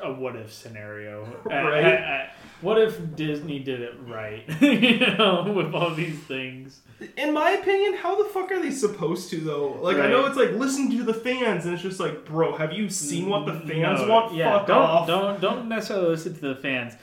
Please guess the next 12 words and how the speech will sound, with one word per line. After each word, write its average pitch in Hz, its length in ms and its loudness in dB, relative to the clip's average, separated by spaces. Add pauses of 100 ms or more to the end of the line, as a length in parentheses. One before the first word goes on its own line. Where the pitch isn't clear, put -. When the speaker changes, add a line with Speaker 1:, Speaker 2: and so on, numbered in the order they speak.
(160)
Speaker 1:
They 180 100 -2
coulda 269 220 2
had 196 220 0
the 160 80 0
whole, 190 640 2
like, 147 280 -4
all 214 200 0
these 202 160 -6
characters 180 600 -4
in 214 180 -4
it 254 240 -4
too. 240 480 0